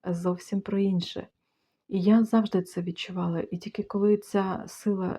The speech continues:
почала розкриватись, да, тобто це знання, а, я побачила, що насправді, а, багато, м, чого, м, нам якби навішують. Тобто це не є нашою правдою, не є правдою українців.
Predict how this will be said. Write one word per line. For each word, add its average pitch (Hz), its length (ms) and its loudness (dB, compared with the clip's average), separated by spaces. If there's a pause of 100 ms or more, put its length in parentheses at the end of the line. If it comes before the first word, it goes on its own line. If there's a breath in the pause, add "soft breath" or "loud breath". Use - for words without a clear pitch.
почала 180 420 -4
розкриватись, 214 840 -6
да, 214 180 2
тобто 220 340 -8
це - 220 -10
знання, 180 480 0 (760 loud breath)
а, 190 300 -4 (100)
я 196 220 2
побачила, 202 800 0
що 190 760 0
насправді, 226 960 0 (520 loud breath)
а, 190 160 -2
багато, 214 840 2
м, 233 600 -2
чого, 214 760 2 (540)
м, 196 520 -4 (640)
нам 220 340 4
якби 196 300 -4
навішують. 208 760 2
Тобто 196 300 -2
це 190 220 -2
не 190 180 2
є 202 380 4
нашою 185 600 0
правдою, 180 680 0
не 185 140 6
є 196 200 2
правдою 196 500 0
українців. 190 640 0